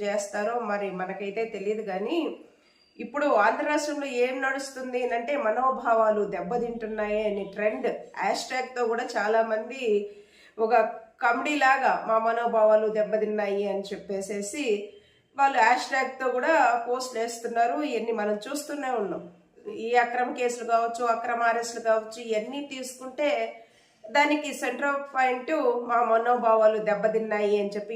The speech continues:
ఎవరో ఒకరు కేసు పెట్టడము, ఒకే ఫిర్యాదే పది చోట్ల సేమ్ మ్యాటర్ రిపీట్ కావడము, అక్రమ,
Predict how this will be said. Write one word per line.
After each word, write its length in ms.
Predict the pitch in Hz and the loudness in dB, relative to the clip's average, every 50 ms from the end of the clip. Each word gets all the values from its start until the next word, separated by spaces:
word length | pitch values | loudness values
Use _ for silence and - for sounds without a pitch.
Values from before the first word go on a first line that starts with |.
| 214 208 | 0 0
ఎవరో 200 | 208 214 220 214 | 2 4 4 4
ఒకరు 180 | 208 202 196 185 - 214 | 2 2 -2 -6 -6 -4
కేసు 220 | 220 226 220 - - | -4 -4 -4 -2 -2
పెట్టడము, 440 | 220 214 - 226 220 226 240 254 294 302 - - _ _ - 247 208 214 220 | -2 -2 0 -2 -2 -2 -2 -6 -8 -10 -10 -14 _ _ -2 0 0 0 0
ఒకే 180 | 220 269 269 277 - | -2 -4 -4 -4 -4
ఫిర్యాదే 480 | 269 254 247 247 247 240 240 247 302 294 233 233 - - 226 | -4 -4 0 2 2 2 2 2 0 0 0 0 0 2 2
పది 240 | 226 214 269 277 277 - 302 | 2 2 0 -4 -8 -4 -4
చోట్ల 360 | 277 277 269 269 262 220 196 - - - | -2 -2 -2 -2 -2 -2 -2 -2 -4 -4
సేమ్ 320 | - 262 254 262 269 269 254 240 | -2 -2 0 0 0 -2 0 2
మ్యాటర్ 300 | 247 240 240 240 220 214 214 220 | 2 2 2 0 -4 -6 -6 -8
రిపీట్ 320 | 214 - 247 240 233 226 208 | -8 -6 -6 -6 -6 -2 -2
కావడము, 440 | 214 208 208 214 214 214 220 254 330 330 - - - _ _ _ - 220 | 0 0 2 2 2 2 2 0 -4 -8 -10 -16 -20 _ _ _ -8 -8
అక్రమ, 260 | - - 262 262 269 | -6 -4 -2 -2 -2